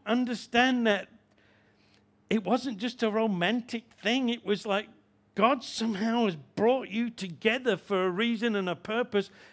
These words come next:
and our lives are about fulfilling that reason and that purpose.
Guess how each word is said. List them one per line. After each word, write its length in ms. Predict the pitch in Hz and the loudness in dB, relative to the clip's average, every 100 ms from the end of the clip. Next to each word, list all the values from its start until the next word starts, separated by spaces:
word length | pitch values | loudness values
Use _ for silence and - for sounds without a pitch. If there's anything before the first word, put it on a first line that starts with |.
| - | -2
and 200 | 190 202 | 2 4
our 140 | 202 | 6
lives 440 | 185 220 254 247 226 | 6 6 4 2 2
are 80 | 202 | 0
about 480 | 170 214 240 262 | 0 2 2 2
fulfilling 520 | - 190 - 294 277 226 | -4 -6 -2 0 2 2
that 200 | 202 175 | 0 -4
reason 340 | 185 160 175 | -4 -2 0
and 140 | 170 | 0
that 160 | 160 - | -2 -2
purpose. 580 | 165 143 135 113 - | -2 -2 -4 -12 -14